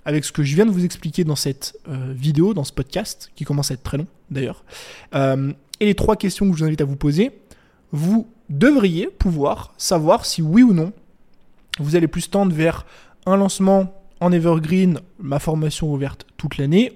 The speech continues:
ou au contraire, un lancement avec ouverture et fermeture des portes, et ensuite j'accompagne mes clients. Donc voilà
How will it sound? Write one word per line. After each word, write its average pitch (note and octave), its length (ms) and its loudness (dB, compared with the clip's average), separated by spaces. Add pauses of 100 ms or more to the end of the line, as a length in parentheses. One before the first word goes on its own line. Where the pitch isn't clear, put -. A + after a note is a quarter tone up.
ou G#3+ 240 4 (140)
au D#3 80 2
contraire, D#3 500 -6 (380)
un D#3 100 -2
lancement D#3+ 340 0
avec C#3+ 200 -2
ouverture D3 400 -4
et C3+ 60 -4
fermeture C#3 400 -6
des C3 100 -6
portes, - 320 0
et D3+ 80 -12
ensuite D#3 280 -6
j'accompagne D3+ 600 -6
mes D3 340 -4 (420)
clients. C#3 280 -4 (680)
Donc E3+ 120 4
voilà G#3 300 4